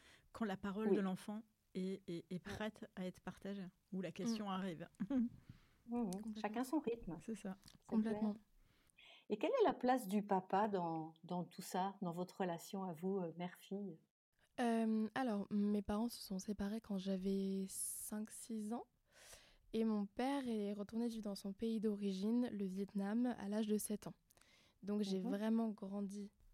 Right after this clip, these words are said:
Speaker 1: Ah oui, quand t'avais
Speaker 3: J'ai
Speaker 1: sept ans, oui, oui, c'est ça.
Speaker 3: <laughs>
Speaker 1: <laughs> Oui, c'est ça, j'étais en train de
Speaker 3: <laughs> Maman m'a regardée avec des gros yeux en me disant, « Mais qu'est-ce que c'est ? »
Speaker 2: Et elle a cru que c'était ton papa qui avait sept
Speaker 1: Ouais,
Speaker 2: ans, en fait.
Speaker 1: c'est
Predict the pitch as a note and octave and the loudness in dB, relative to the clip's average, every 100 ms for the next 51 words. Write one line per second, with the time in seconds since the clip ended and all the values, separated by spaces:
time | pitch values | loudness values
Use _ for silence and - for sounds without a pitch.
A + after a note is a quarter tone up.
0 | - A3+ G#3+ F#3 D3+ - F3 F3 G#3+ G3+ | -20 -18 -10 -8 -10 -6 -2 2 2 0
1 | A3+ G3+ F#3+ F#3+ F#3 F#3 - G3+ G3 - | 0 0 0 0 -2 -4 -8 -12 -12 -8
2 | - G3+ - D4 - - A#4+ G4+ F#4 B3+ | -6 -6 -2 2 6 12 12 12 8 8
3 | A#3 A#3 - G#3+ C4+ - - C4 - A#3+ | 4 0 2 6 10 10 10 8 8 4
4 | B3+ G3 G#4 E4+ E4 E4+ D#4 D4+ C#4+ - | 2 4 4 4 2 2 0 -2 -4 -8
5 | A3+ A#3 A3+ G3+ A3 A#3+ G#3+ F#3+ F#3+ G3+ | 0 2 2 2 4 6 6 6 6 6
6 | A3+ F#3+ F3+ F#3+ F#3 G3 A3 A#3 F#3 F3+ | 6 4 2 2 2 4 4 4 2 0
7 | F3+ F#3 G3+ G#3 G3 C4+ - A#3+ A#3+ A3 | -2 -2 -2 -2 2 4 12 12 12 10
8 | - C#4+ C4+ A#3 A3+ A#3+ A3 G#3+ G#3 A#3 | 8 8 6 6 8 10 10 8 8 8
9 | B3 G3+ G#3 A#3 G3+ D4+ - D#4+ D#4 B3 | 10 8 8 4 4 2 6 6 8 6
10 | D4 | 4